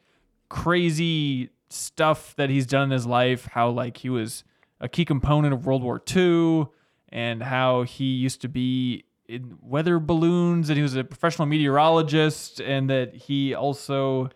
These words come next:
I don't, was, like, a math genius or something. So just lying completely. And, uh, at a certain point, two guys in a weird car pull up, and they don't know how to use money.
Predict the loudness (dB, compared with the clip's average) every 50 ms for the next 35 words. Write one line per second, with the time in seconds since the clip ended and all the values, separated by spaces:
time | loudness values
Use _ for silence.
0 | _ _ _ _ _ _ _ _ _ -8 -6 -6 -4 -4 -2 -2 -2 -2 -2 -4
1 | -4 -6 -8 _ -8 -4 -2 0 0 -2 -2 -6 _ -16 -8 -4 -2 -2 0 0
2 | 0 -2 -2 -2 -4 -6 -4 -4 -4 -2 -2 -4 -2 -2 -4 -4 -4 -6 -6 -6
3 | -6 -6 -6 -10 -10 -4 -2 0 0 2 0 0 -2 -2 0 0 0 2 2 0
4 | 0 0 _ _ _ _ _ _ _ _ _ -2 0 0 0 0 0 0 0 0
5 | 0 0 -2 -6 -6 -8 -8 -8 -8 -8 -4 -4 -4 -4 -6 -10 _ _ _ _
6 | _ _ _ -2 -2 0 2 2 4 4 4 4 2 2 0 -2 -2 0 2 2
7 | 2 2 0 -2 -2 2 2 2 2 2 -2 -6 -4 -2 0 -2 -2 -2 _ _
8 | _ _ _ _ _ _ _ _ _ -2 -2 0 0 0 -2 0 0 0 2 2
9 | 0 -2 _ _ -4 0 2 2 2 2 2 2 2 0 0 -2 _ _ _ _
10 | _ _ _ _ _ _ _ -4 0 0 0 0 -2 -4 -4 -2 0 0 0 -2
11 | -2 -4 -2 0 2 0 0 -2 -4 -6 -10 -10